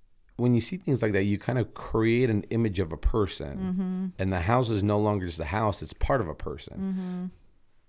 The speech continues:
Speaker 1: So when, when things are left, that's what's,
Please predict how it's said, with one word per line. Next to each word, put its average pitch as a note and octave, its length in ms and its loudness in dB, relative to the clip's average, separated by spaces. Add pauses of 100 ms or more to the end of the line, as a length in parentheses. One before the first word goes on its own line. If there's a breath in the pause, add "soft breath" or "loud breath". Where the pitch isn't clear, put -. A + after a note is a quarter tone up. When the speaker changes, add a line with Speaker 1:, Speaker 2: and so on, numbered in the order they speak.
(140)
Speaker 1:
So A#2 220 2
when, G#2+ 280 0
when G#2+ 240 -4
things C#3 260 0
are F#2+ 80 2
left, A2 600 -2 (160)
that's A2+ 520 -2
what's, G#2 300 -2